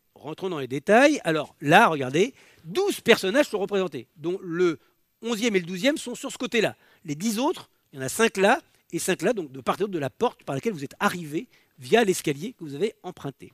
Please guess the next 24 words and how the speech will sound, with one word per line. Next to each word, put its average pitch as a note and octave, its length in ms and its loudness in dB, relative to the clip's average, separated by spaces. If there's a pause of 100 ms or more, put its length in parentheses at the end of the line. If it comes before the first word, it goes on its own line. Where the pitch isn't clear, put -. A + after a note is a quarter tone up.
(400)
Qui C4+ 120 -6
sont, A#3 340 -2
alors C3+ 120 -10
là D3 100 -8
au-dessus D3 200 -14
c'est C#3 100 -18
des C3 120 -14
poutis, G3 380 -8
hein, C#3 120 -8
je B2+ 80 -20
laisse A2+ 140 -20
tomber. G3+ 340 -4 (380)
Là E3 220 6
c'est E3+ 120 -2
la D3 80 2
renommée, D#3 540 -2 (380)
représentée A#2 360 -20
ici, B2 280 -16
il G#3+ 80 -16
y F#3 60 -12
en C#3 60 -12
a C3+ 80 -12
d'autres C3+ 320 -12
là. C#3 240 -10